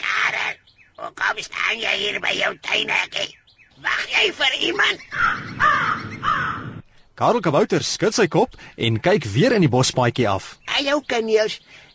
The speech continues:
Speaker 1: ek wag vir koning Diamantkroon se paleisamptenare.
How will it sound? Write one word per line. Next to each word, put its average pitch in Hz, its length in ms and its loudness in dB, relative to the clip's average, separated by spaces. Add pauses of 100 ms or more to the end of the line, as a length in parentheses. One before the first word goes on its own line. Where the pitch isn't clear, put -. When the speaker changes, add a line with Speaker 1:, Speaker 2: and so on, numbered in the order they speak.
Speaker 1:
ek 330 240 -2
wag 330 240 2
vir 381 160 -2
koning 277 400 0
Diamantkroon 233 840 2
se 226 140 -2
paleisamptenare. 254 1200 0